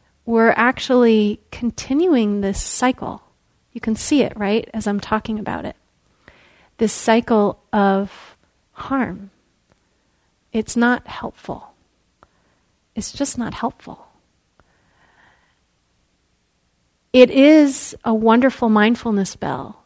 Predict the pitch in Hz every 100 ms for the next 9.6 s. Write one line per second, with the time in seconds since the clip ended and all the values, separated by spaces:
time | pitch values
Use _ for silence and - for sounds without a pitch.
0 | - - - 226 214 240 208 196 - 190
1 | - 202 180 - _ _ _ _ _ _
2 | _ _ _ _ _ _ - 196 208 202
3 | 196 - - 208 202 - 254 262 269 254
4 | 240 - 277 277 269 247 247 233 208 220
5 | 208 214 190 226 233 233 220 190 - 240
6 | 262 240 202 196 190 226 226 226 196 190
7 | 202 180 - 233 254 233 196 - 196 -
8 | 202 190 - 240 226 196 - - - -
9 | - - - 220 -